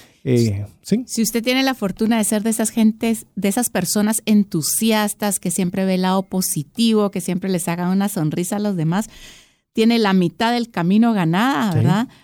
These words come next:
Speaker 2: Lo animamos a continuar preparándose, a continuar estudiando. Gracias a Dios, hoy en esta época que vivimos hay una cantidad, eh, ahí sí que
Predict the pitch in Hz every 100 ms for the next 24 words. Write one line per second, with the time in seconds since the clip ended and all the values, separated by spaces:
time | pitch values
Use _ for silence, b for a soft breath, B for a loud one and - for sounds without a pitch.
0 | b 208 202 196 175 175 190 233 247 -
1 | 202 190 180 175 160 170 190 - 226 180
2 | 160 185 240 240 - 226 208 - 175 175
3 | 165 170 190 196 - 160 170 202 233 233
4 | 220 208 - - 180 202 190 170 165 180
5 | - - 196 214 B B B B 185 180
6 | 180 214 196 196 214 202 208 208 185 151
7 | 180 208 220 202 180 190 196 196 _ -
8 | 190 180 170 175 170 175 208 208 b b
9 | b b - 190 175 165 160 - - 175
10 | 175 233 - 208 156